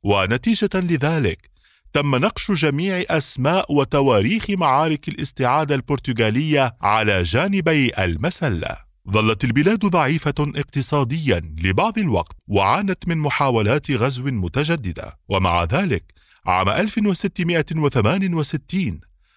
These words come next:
تم التوقيع على معاهدة لشبونة التي اعترفت إسبانيا بموجبها بسيادة الدولة المجاورة لها. لهذا السبب عند أسفل المسلة نجد مع الدليل الصوتي شكلين من البرونز،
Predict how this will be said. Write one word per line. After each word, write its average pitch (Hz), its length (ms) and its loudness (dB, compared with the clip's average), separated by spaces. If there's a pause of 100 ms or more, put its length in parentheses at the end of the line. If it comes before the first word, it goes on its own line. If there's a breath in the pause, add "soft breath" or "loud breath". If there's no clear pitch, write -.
(140)
تم 98 200 2
التوقيع 180 600 0
على 160 220 2
معاهدة 131 560 2
لشبونة 131 600 -2 (260)
التي 98 260 0
اعترفت 185 560 -2
إسبانيا 135 560 0
بموجبها 135 800 2
بسيادة 131 720 -2
الدولة 131 500 0
المجاورة 117 720 0
لها. 147 580 -2
لهذا 170 480 2
السبب 139 460 0 (160)
عند 104 280 0
أسفل 214 420 0
المسلة 165 680 -2 (140)
نجد 143 360 0
مع 147 220 2
الدليل 131 440 0
الصوتي 170 760 -2
شكلين 202 800 0
من 202 120 2
البرونز، 151 680 0